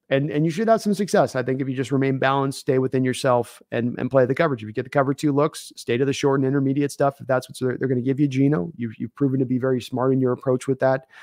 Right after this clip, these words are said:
Don't feel the need to overthink it in this one just 'cause they have some vulnerabilities at cornerback.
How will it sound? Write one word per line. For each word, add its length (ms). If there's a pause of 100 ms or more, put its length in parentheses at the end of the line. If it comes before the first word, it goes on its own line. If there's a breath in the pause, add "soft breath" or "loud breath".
(220 loud breath)
Don't 300
feel 160
the 80
need 160
to 60
overthink 380
it 80
in 100
this 200
one 160
just 160
'cause 140
they 100
have 180
some 160
vulnerabilities 560
at 60
cornerback. 520